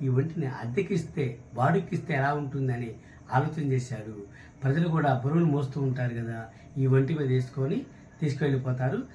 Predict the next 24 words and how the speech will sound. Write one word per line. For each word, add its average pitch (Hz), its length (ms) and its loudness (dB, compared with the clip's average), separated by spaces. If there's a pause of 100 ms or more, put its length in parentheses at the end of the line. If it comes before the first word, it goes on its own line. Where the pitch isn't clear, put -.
(180)
నాకు 135 240 0
తద్వారా 135 520 0
ఆదాయం 139 340 2
వస్తుందని 127 500 0 (280)
ఆలోచనతోటి 127 960 -2 (280)
ఈ 127 40 0
యొక్క 123 180 0
ఒంటిని 131 560 0 (260)
ఇంటికి 165 220 0
తీసుకెళ్ళిపోయి 120 840 -4 (260)
దాన్ని 120 140 -2
బాగా 120 520 -4 (240)
నీళ్లు 127 300 6
పెట్టి, 117 340 -6
మేత 123 340 -2
పెట్టి - 160 -14
బాగా 113 340 -8 (120)
సాకాడు. 107 800 -10 (200)
కొ-, 131 300 4
కొద్ది 123 280 -2
రోజులు 147 220 2
అవ్వగానే 120 460 -2
ఆ 101 140 -10
ఒంటె 123 360 -4